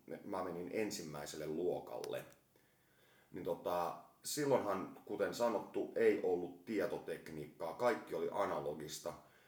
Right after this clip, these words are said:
Jopa televisio oli putkitelevisio, siinä ei ollut kaukosäädintä, kanavat täytyy vaihtaa käsin ja välillä ne putkitelevisiot toimi niin, että ne muutti väriin se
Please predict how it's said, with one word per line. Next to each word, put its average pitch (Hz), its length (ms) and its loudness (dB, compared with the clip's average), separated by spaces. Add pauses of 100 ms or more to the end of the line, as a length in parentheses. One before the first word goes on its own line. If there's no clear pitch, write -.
(220)
Jopa 110 200 6
televisio 98 580 6
oli 92 100 2
putkitelevisio, 87 1160 -2
siinä 87 360 -2
ei 95 100 4
ollut 101 240 4
kaukosäädintä, 78 800 2
kanavat 85 540 -4
täytyy 78 420 -4
vaihtaa 76 560 -6
käsin 98 380 -2
ja 85 220 -2 (380)
välillä 113 320 2
ne 104 100 2
putkitelevisiot 98 960 -2
toimi 95 300 0
niin, 92 220 -2
että 85 140 -2
ne 90 80 -2
muutti 90 400 -2
väriin 87 420 0
se - 80 -10